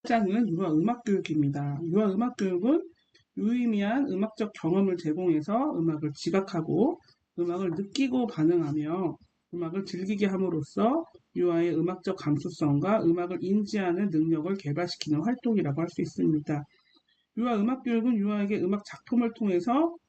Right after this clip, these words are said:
아름다움을 느끼게 해주고 또 다양한 감정을 경험하도록 모든 여건과 환경을 체계적으로 제공해주면서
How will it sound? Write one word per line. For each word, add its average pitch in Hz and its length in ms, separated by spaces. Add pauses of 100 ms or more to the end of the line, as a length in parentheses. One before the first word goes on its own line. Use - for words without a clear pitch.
(100)
아름다움을 165 800
느끼게 160 400
해주고 196 640 (400)
또 320 300 (380)
다양한 202 420
감정을 165 680
경험하도록 185 960 (460)
모든 214 440 (500)
여건과 165 800
환경을 254 600
체계적으로 233 640
제공해주면서 156 1040